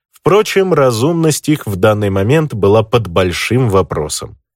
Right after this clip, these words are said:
От подземной парковки мы поднялись на одном из служебных лифтов в сопровождении охраны владельца заведения,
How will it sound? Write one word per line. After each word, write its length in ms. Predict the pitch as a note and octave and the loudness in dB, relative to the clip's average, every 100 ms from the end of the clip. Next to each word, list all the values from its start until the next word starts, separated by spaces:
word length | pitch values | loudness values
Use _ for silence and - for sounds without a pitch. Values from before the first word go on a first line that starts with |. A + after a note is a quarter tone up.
| _ _ - | _ _ -4
От 180 | C#3+ | -2
подземной 520 | - D3 C3 F3+ D3 A#2+ | 0 -2 0 0 2 0
парковки 600 | A#2+ A2 F#3+ G3 - D#3 | 0 0 0 0 -2 -2
мы 200 | C3+ A#2+ | 0 2
поднялись 600 | G#2 G#2 C3 D3 B2 - | 0 0 0 0 -2 0
на 120 | F#2+ | 0
одном 320 | F#2 G2+ G2 | 0 0 -2
из 80 | F2+ | -2
служебных 600 | F#2+ G2 F#2+ E2+ F2+ E2 | 0 0 2 0 -2 -6
лифтов 400 | A2 F#3 - D3 - _ _ | -2 -2 0 -4 -4 _ _
в 40 | - | -8
сопровождении 800 | A#2 A2 A2 A2+ F#2+ G#2 F#2 F#2 | -6 0 0 0 0 -2 0 -2
охраны 400 | - F#2+ F2+ E2+ | 0 0 0 -2
владельца 580 | F2 F2+ F#2+ F2 - | -2 0 0 -2 -2
заведения, 720 | F2 F#2 G2+ G#2 F#3 D#3 C3 | -2 0 0 0 0 0 -4